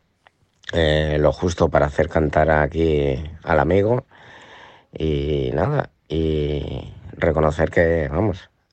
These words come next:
en circunstancias normales son fichajes que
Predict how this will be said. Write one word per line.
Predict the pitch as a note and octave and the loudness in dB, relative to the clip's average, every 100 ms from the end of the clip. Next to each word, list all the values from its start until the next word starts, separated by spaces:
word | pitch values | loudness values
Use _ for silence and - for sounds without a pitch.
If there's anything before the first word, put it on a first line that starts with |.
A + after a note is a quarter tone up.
| - | -6
en | D#2 | -2
circunstancias | D#2 D2+ D2+ D2+ D2+ E2 | -2 -2 -2 -2 0 0
normales | D#2+ E2 E2 F2+ F2+ - - - - - - - - - | 2 2 2 2 0 -4 -20 -20 -18 -20 -20 -20 -20 -18
son | - E2 F2 F#2 F#2 F#2 | -6 2 6 6 4 2
fichajes | F#2 F2+ F#2+ F#2 G2+ | 0 0 0 2 0
que | - D#2+ D2+ D2+ D2+ | 2 2 4 4 2